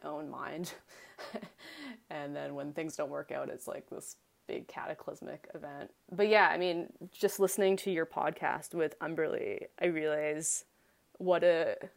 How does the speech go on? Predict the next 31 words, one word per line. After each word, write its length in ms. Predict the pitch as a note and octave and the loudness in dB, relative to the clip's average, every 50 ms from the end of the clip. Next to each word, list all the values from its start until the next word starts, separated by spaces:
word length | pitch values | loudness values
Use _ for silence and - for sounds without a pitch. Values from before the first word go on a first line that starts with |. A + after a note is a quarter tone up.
| _ _ | _ _
ubiquitous 800 | - G3 F3+ G3+ E3 - G#3 G3+ - - - C4 C4 D#4+ C#4+ - | -8 -4 -4 -2 2 4 4 4 6 10 10 10 10 10 4 4
experience. 880 | E4+ E4+ - - - - - G3 E3+ F3 F#3+ G#3 A#3+ C4+ C#4 C4+ - - | 0 0 0 -2 -2 0 2 4 6 6 6 6 4 2 0 0 -4 0
Like, 240 | - A3+ G#3 F#3+ - | 4 4 4 4 4
s-, 140 | G#3+ - - | 0 -6 -4
we 160 | G3+ G3+ A#3+ | -2 0 0
have 80 | C4+ B3 | 0 0
so 280 | - - - B3+ A#3 | 0 2 4 6 6
many 200 | A#3 A#3 A3+ A#3 | 6 6 4 2
shared 260 | A3+ - F#3+ F3+ F3+ F3+ | 2 4 4 6 6 6
experiences. 840 | F#3 F#3 - - - E3 E3 F3 F3+ F#3+ - - G#3 G#3+ A3 A3 - - - - - - - - - - _ - | 4 2 0 -4 -2 0 2 2 0 0 2 2 2 2 2 -2 -8 -14 -18 -20 -18 -20 -20 -20 -20 -20 _ -2
And 580 | - F#3 F#3 F3+ F3 F3 E3+ E3 E3 E3 D#3+ - - _ _ _ _ _ _ _ - | 2 2 4 4 4 4 4 2 0 -2 -4 -6 -10 _ _ _ _ _ _ _ -2
I 100 | G3+ G3+ | 0 0
guess 540 | F#3 G3 - - - F3+ G3+ - - - - - _ _ _ _ _ _ _ - - - - | 0 2 2 4 4 4 4 4 0 -2 -2 -4 _ _ _ _ _ _ _ -20 -20 -12 -4
throughout 300 | - E4+ F4+ F#4 - - | 0 2 4 4 2 2
high 200 | - F#3 E3+ E3 | 2 2 2 2
school, 400 | - - A3+ G#3+ G3 G3 F#3+ - - - - - - - | 0 0 2 4 4 4 4 2 0 -4 -18 -18 -14 -6
I 60 | - G3+ | -2 2
mean, 160 | G3+ G3+ G3 | 2 2 4
you 120 | G#3 G3+ | 4 2
know, 400 | F#3+ F#3 F3+ E3+ E3 E3+ F3+ F#3+ | 2 2 2 2 2 4 2 2
in 120 | - F#3+ F#3+ | 2 0 -2
a 40 | |
con-, 220 | F3 - - - - - | -4 -6 -12 -16 -14 -8
conceptually, 580 | - G3 F#3 - - D3 D3 - - F3+ F3 F3+ | -6 -6 -4 -4 -4 -6 -6 -4 -2 -2 0 2
yes, 320 | F3+ G3+ G3 E3 - - | 2 2 0 0 -2 -4
there 220 | - F#3 F3+ F3 | 0 2 4 4
are 160 | F3 F3 E3+ F3 | 4 2 0 0
more 280 | F3+ F3+ F3+ F#3+ F#3+ | -2 0 2 2 2
people 320 | F#3 - G#3 F#3+ - E3+ E3 | 2 0 -4 -2 0 -2 -2
like 240 | D#3+ D#3 D3+ - - - - - | -2 -4 -4 -6 -10 -14 -10 -6
me 380 | F#3+ F#3+ F3+ E3 D#3+ E3 - | -4 -2 -2 -2 -2 -2 -4